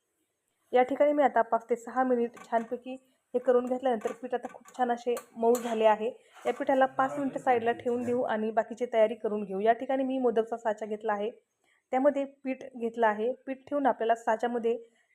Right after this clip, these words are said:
छान असे मोदक बनवून घ्यायचे आहेत. हा मीडियम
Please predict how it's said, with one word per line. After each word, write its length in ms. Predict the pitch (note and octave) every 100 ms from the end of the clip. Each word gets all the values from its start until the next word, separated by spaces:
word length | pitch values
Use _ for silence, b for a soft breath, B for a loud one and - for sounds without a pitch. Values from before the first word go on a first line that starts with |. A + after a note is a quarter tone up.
| _
छान 120 | C4
असे 160 | C4+ C#4+
मोदक 300 | B3 A3 A3+
बनवून 340 | G#3+ A3 A3
घ्यायचे 320 | A3+ A#3+ A#3+
आहेत. 120 | A#3+ A3+
हा 260 | - A#3 A#3
मीडियम 520 | A#3 A#3 A3+ A#3+ C4